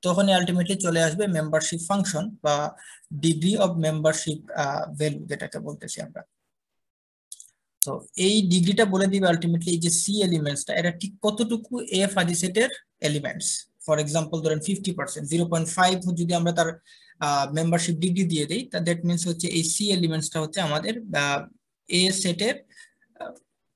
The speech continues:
ভিতরে আছে তবে পুরোপুরি না, সেটা আমরা বুঝতে পারবো।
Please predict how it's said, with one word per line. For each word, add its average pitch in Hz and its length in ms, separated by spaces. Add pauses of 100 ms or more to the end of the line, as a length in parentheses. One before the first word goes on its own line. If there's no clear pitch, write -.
(140)
ভিতরে 175 380
আছে 170 180
তবে 175 180
পুরোপুরি 165 460
না, 139 200
সেটা 151 220
আমরা 165 140
বুঝতে 156 280
পারবো। 156 280